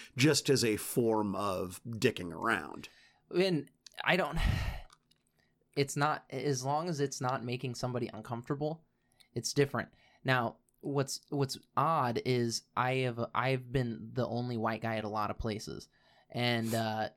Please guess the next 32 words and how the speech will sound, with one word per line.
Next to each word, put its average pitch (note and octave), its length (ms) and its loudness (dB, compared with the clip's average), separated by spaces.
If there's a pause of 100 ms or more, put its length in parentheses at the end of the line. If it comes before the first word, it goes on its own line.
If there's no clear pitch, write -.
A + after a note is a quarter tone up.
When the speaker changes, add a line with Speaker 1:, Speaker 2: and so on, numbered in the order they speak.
Speaker 2:
when, C3 320 -2
when B2+ 140 -2
you're A#2 140 -4
like C#3+ 300 0
that, A#2 320 -2 (340)
um, A2+ 460 -2 (680)
white A#2+ 260 -4
guys B2+ 180 2
joke A#2+ 180 -2
around A#2 180 -2
different A2+ 260 -6
than A#2 100 -6
black G2 220 -6
guys F2 220 -10
do. - 140 -10 (160)
It's, C3 160 6
Speaker 1:
Mm-hmm. C3 100 4
Speaker 2:
it's D3 140 0
a E3 40 -4
cultural B2 400 -2
thing. B2 260 -6 (340)
No D3 60 0
Speaker 1:
Sure. C#3+ 140 8
Speaker 2:
big C3+ 180 2
deal. B2 280 0 (280)
So C#3 440 0 (400)
I C#3 160 4
go D3+ 240 2
in C3 180 0
with B2 160 -2
my B2+ 160 0
normal B2+ 540 -2